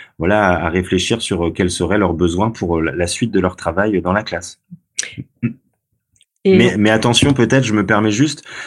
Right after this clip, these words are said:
Speaker 1: faut, faut pas se dire que c'est pour, ça correspond bien à tous les élèves. Il y a des élèves qui vont s'emparer de cette pédagogie-là très bien, mais il y a des élèves pour qui c'est plus difficile, pour qui faire des efforts c'est plus coûteux, pour qui l'autonomie c'est quelque chose qui est pas habituel pour eux,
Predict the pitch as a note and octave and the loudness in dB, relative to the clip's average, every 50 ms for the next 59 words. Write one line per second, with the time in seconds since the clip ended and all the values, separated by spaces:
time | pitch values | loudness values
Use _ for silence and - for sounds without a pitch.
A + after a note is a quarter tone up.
0 | - - _ _ _ - - G2+ - - A2+ G#2+ A2+ A#2 A#2 A#2 C3+ D#3 D3+ - | -18 -20 _ _ _ -8 -8 -6 -2 0 0 2 4 2 4 4 2 2 2 0
1 | A#2 F#2+ G2 G#2 - - _ - - - G#2 F#2 F#2 - A2 G#2 G#2 - - A#2+ | -2 0 0 -4 -6 -6 _ -6 -4 0 0 0 2 2 2 2 2 0 0 0
2 | A#2 A2+ C3+ C3+ B2 A#2 - - C#3+ C#3+ C3+ C3 A#2 C3 C3 A#2 A#2 A#2 A2 G2 | 2 2 2 2 2 0 0 2 2 4 4 4 4 4 2 2 2 0 0 -4
3 | F2 - _ _ _ _ _ - F2 F#2 F#2+ F#2+ F#2 A2 A2+ C3+ C3+ - C3 G2+ | -6 -8 _ _ _ _ _ -2 0 2 2 2 2 2 2 2 0 0 0 0
4 | G#2 F#2 - - C3+ C3 C3+ C3+ B2+ B2 C3 C#3 C3+ - A#2+ A2+ - A#2 G#2 G#2+ | 0 0 2 2 0 2 2 2 2 2 2 0 2 0 0 0 2 0 2 2
5 | G#2 G2+ G#2+ G#2 G2+ A2+ A2 G#2+ A2+ A2+ A2+ A2+ - - - A2+ G2+ G2+ F#2+ F#2 | 2 2 0 0 0 -2 0 2 2 2 0 -2 -4 -6 -4 -2 0 0 0 0
6 | F2 F#2+ A#2 D3 G3+ C#4+ - _ _ _ _ _ _ - _ _ - E2+ F2+ F2+ | 0 0 0 0 0 -2 -6 _ _ _ _ _ _ -20 _ _ -2 0 2 2
7 | F#2 F2+ F#2 G2+ C3 C#3+ C3+ - - - D#3+ D3+ - C3 A#2 - C3 A#2+ A#2+ B2 | 2 4 4 2 2 2 0 -2 -4 -2 -2 0 0 0 0 0 0 0 0 0
8 | A#2+ - C#3+ C3+ - - G#2+ G#2+ A2 A2 _ - _ _ - - F2+ - - - | 0 0 -2 -2 0 0 0 0 -2 -6 _ -20 _ _ -8 -8 -8 -6 -6 -8
9 | - - A2+ G2+ G2+ G2+ F#2+ G2+ G2+ G#2 - A#2+ A#2 - - F#2+ - - G2 F#2+ | -4 0 0 2 2 2 2 0 0 2 0 0 0 0 -4 -4 -2 -4 -6 -4
10 | - E3+ - - A#2+ A2+ A2 A#2 A2+ - F#2 F#2+ - A2+ G#2 G#2 G2 G#2+ G2+ G#2 | -4 -6 -2 0 2 2 2 2 0 -2 -8 -2 0 2 2 2 2 2 2 2
11 | G#2 A2+ C3 C3 - A2 A2 G2+ F#2 B2 B2 A#2+ - G#2+ G2 - A2+ G#2+ - - | 2 2 2 2 0 0 0 0 2 2 0 0 2 0 0 2 0 0 0 0
12 | - A#2 A2+ B2+ D3+ C#3 - - D3 C#3 C3+ C3+ C#3 - A#2+ G2+ G#2 G#2 | 0 0 0 0 -2 -2 0 2 2 4 4 2 0 -2 0 0 0 0